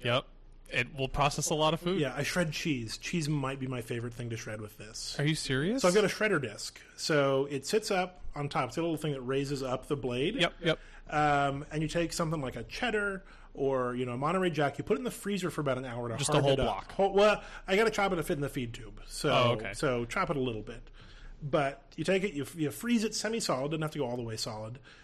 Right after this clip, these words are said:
Speaker 2: and you put it into the shred, uh, you put the shred disc in your food processor, turn it on, and drop the cheese and push it through. And it's shredded cheese. And it's amazing because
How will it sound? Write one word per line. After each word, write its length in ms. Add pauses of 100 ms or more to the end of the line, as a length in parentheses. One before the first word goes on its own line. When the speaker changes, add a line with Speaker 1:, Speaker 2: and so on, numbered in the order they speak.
(280)
Speaker 2:
and 460
you 80
put 180
it 100
into 180
the 80
shred, 360 (160)
uh, 80 (100)
you 100
put 100
the 60
shred 180
disc 160
in 80
your 200
food 200
processor, 320
turn 100
it 80
on, 160
and 140
drop 300
the 80
cheese 260
and 140
push 220
it 100
through. 420 (580)
And 320
it's 180
shredded 480
cheese. 640 (140)
And 120
it's 100
amazing 540
because 760